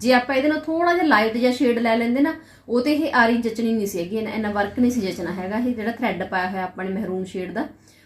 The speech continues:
ਉਹ ਤੇ ਇੰਨਾ ਜਚਣਾ ਨਹੀਂ ਸੀ। ਥੋੜ੍ਹਾ ਜਿਹਾ ਡਾਰਕ ਸ਼ੇਡ ਦੇ ਵਿੱਚ ਜਿਹੜਾ ਮਹਿਰੂਨ ਹੈਗਾ ਉਹ ਤੇ ਜਚਦਾ ਹੁੰਦਾ ਗਾ। ਇਹ ਦੇਖੋ ਐਵੇਂ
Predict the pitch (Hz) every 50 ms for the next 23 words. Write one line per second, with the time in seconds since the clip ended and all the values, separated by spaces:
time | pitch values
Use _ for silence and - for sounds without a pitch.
0 | _ _ 208 220 220 254 247 247 247 220 214 202 214 214 214 226 240 - 269 247
1 | - - 254 277 294 330 349 240 220 202 202 - - - - 254 226 220 214 214
2 | 233 233 226 - 226 226 226 254 262 247 262 262 220 214 208 202 202 202 202 202
3 | 202 214 226 226 180 170 165 151 139 143 143 147 - - - - 147 - - -
4 | - - _ _ 160 143 143 151